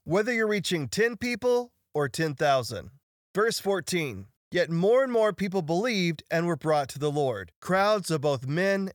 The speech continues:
and women." Crowds came from the villages around Jerusalem, bringing their sick and those possessed by evil spirits, and they were all healed.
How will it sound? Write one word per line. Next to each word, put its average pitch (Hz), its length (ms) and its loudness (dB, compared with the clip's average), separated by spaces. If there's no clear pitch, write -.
and 151 280 0
women." 131 480 -4
Crowds 233 360 2
came 226 240 0
from 202 220 0
the 185 80 0
villages 175 460 0
around 165 340 2
Jerusalem, 190 580 0
bringing 196 240 0
their 156 160 2
sick - 520 -2
and 170 180 0
those 190 160 0
possessed 170 420 -2
by 151 140 2
evil 147 240 0
spirits, 180 540 0
and 143 140 0
they 160 80 2
were 165 240 0
all 151 540 2
healed. 180 480 -2